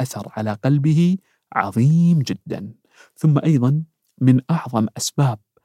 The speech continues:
صلاح القلب الرحمة بالآخرين، لأن السخرية من آلام الناس، هذا من علامات قسوة القلب.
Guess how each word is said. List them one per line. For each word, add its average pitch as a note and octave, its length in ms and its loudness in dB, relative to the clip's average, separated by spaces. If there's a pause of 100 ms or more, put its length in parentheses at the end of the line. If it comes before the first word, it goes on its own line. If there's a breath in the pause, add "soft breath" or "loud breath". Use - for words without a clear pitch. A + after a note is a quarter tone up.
(120)
صلاح C3+ 460 -4
القلب G#2 420 -4 (540)
الرحمة C3 360 -4
بالآخرين، - 760 -10 (560)
لأن A2+ 500 -2 (520)
السخرية B2+ 680 -2 (500)
من E3 140 4 (120)
آلام C#3 360 2
الناس، - 640 -8 (300)
هذا G2 160 -8
من G2 100 -8
علامات G#2 440 -6
قسوة - 320 -8
القلب. - 340 -8